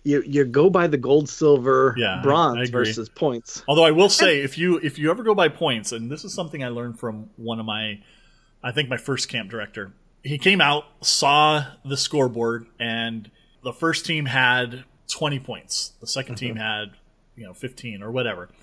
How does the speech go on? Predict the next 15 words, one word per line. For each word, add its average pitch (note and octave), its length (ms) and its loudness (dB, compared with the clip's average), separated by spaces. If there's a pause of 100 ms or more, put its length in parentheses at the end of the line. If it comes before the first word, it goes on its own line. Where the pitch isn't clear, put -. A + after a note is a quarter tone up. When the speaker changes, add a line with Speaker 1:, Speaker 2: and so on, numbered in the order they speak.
(400)
Speaker 2:
And D3 100 -4
he C#3+ 40 -2
goes, C3+ 280 0 (920)
"Oh, A#3+ 60 -2
it F#3+ 80 -2
doesn't D#3+ 160 -2
seem F3 160 -2
like C#3 260 -4
the, C3 220 -2
uh, A2+ 320 -6 (760)
the B2+ 100 -6
teams F#3 280 -6
are B2 60 -8
scoring G3+ 360 -2
much." - 460 -10